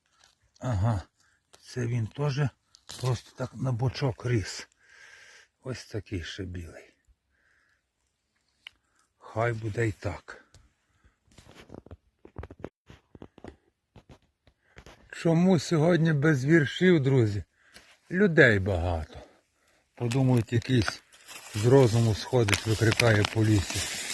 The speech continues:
А тихо буду говорити, ви не почуєте. <laughs> Але знаходимо чергового біленького.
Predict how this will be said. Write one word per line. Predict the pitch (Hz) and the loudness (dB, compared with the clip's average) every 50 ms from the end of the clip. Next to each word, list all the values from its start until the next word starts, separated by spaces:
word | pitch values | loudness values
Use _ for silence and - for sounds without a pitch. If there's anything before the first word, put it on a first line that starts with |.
| - - - - - - - 117 | -8 -8 -8 -10 -10 -6 -4 -4
А | |
тихо | 104 - - 151 147 104 - 135 | -2 0 2 2 2 4 2 0
буду | 131 131 139 127 139 113 | 0 0 2 2 4 4
говорити, | 107 127 131 139 143 147 135 - 120 110 | 4 4 4 6 6 4 4 2 2 2
ви | 110 127 120 | 2 2 4
не | 117 110 | 2 2
почуєте. | 101 - 110 101 - - 113 107 104 98 92 - 113 - - - 101 - - | 0 -2 -4 -6 -4 -2 0 2 2 2 0 -2 -4 -6 -8 -14 -10 -4 -4
<laughs> | - - _ _ - - - - - - - - - _ _ _ _ - - _ _ _ - - - _ _ _ - | -4 -4 _ _ -20 -20 -18 -16 -16 -16 -18 -20 -20 _ _ _ _ -20 -20 _ _ _ -20 -20 -20 _ _ _ -6
Але | 113 117 123 123 123 120 107 - - _ _ _ - | -2 0 2 2 2 2 0 -2 -6 _ _ _ -14
знаходимо | 101 107 110 107 92 - - 131 123 117 120 104 | -8 -4 -4 -4 -2 0 0 0 0 0 -2 -4
чергового | - - 120 113 107 95 101 107 110 113 95 98 98 | -4 -4 -2 -2 0 2 2 2 2 2 2 2 0
біленького. | 98 95 101 98 95 87 82 78 78 - - 80 73 | 0 2 2 2 2 2 0 -2 -6 -10 -12 -16 -16